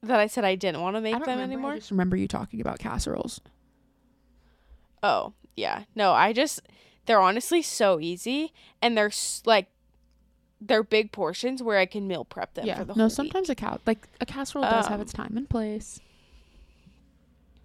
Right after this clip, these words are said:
Speaker 1: Yeah. Also, I'm just, like, a big pasta lover, so this week I did, um, ground turkey, one pound ground turkey, a can of marinara sauce, a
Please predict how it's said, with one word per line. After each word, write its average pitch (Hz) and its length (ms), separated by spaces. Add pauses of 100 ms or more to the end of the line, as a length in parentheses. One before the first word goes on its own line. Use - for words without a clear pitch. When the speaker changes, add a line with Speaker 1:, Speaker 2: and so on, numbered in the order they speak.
Speaker 1:
Yeah. 185 280 (640)
Also, 226 340
I'm 277 160
just, 254 140
like, 254 140
a 226 40
big 180 220
pasta - 360
lover, 214 360
so 214 240
this 175 240
week 262 260
I 208 140
did, 196 380 (1000)
um, 214 720 (1000)
ground 220 300
turkey, 233 580 (440)
one 214 180
pound 262 260
ground 262 220
turkey, 220 500
a 214 60
can 220 500
of 202 640 (120)
marinara 202 520
sauce, - 560 (840)
a 196 680